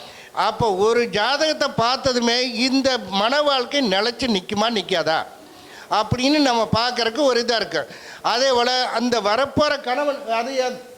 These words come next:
அதை நான் சொல்லவே இல்லை. அதாவது, ம், வரப்போற கணவனுக்கோ இல்ல மனைவிக்கோ பத்தி நான் சொல்ல, அடுத்த ஜாதகத்துல வேணா சொல்றேன். அதே போல வரப்போற கணவன் படிச்சிருப்பாரா, அவர் நல்ல வேலையில் இருப்பாரா, அவருக்கு சொந்த வீடு இருக்குமா,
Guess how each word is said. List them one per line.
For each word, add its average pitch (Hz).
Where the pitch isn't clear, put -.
அதை 247
நான் 240
சொல்லவே 240
இல்லை. 190
அதாவது, 214
ம், 202
வரப்போற 240
கணவனுக்கோ 240
இல்ல 240
மனைவிக்கோ 233
பத்தி 214
நான் 208
சொல்ல, 202
அடுத்த 202
ஜாதகத்துல 208
வேணா 202
சொல்றேன். 151
அதே 214
போல 240
வரப்போற 254
கணவன் 226
படிச்சிருப்பாரா, 214
அவர் 196
நல்ல 220
வேலையில் 226
இருப்பாரா, 214
அவருக்கு 226
சொந்த 226
வீடு 226
இருக்குமா, 208